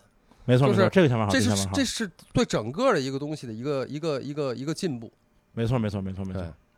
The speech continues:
Speaker 1: 哪怕是说日韩的呢。
Speaker 2: 对，哪怕日韩的是真的，就是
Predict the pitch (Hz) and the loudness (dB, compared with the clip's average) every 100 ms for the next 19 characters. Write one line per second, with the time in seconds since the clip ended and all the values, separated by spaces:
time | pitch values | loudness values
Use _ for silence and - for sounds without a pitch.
0 | _ - 107 127 170 180 185 202 110 90 | _ -4 0 4 4 4 4 4 2 0
1 | 135 156 - _ _ - 294 190 107 202 | -2 -4 -6 _ _ 2 4 4 2 2
2 | 302 208 - 139 156 160 - 285 - 123 | 4 2 -2 -8 -8 -8 -4 -4 -4 -8
3 | 107 | -16